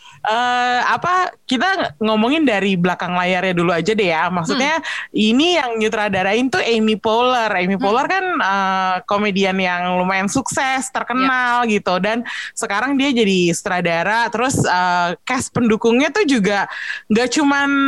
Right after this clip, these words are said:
Speaker 1: anak-anak cewek yang eh, tergolong baru ya, kebanyakan dari mereka tuh udah pernah punya paling nggak satu deh,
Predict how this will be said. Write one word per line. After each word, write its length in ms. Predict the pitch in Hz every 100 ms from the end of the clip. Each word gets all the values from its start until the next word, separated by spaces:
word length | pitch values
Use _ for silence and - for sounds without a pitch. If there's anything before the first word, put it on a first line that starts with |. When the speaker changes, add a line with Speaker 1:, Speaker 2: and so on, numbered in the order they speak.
| 269
Speaker 1:
anak-anak 560 | - 262 277 262 285 285
cewek 420 | - 262 254 254 262
yang 220 | 247 247 247 247 247 240 - -
eh, 240 | 220 220 220
tergolong 420 | 233 208 214 226
baru 360 | 208 202 240 359
ya, 320 | 294 240 277
kebanyakan 540 | - 208 185 202 240
dari 180 | 254 202
mereka 320 | 190 190 202
tuh 180 | 269 359
udah 140 | 226 196
pernah 280 | 185 185
punya 520 | 185 190 180 170 170 -
paling 240 | 185 185
nggak 200 | 214 302
satu 400 | 294 185 - 302
deh, 240 | 269 359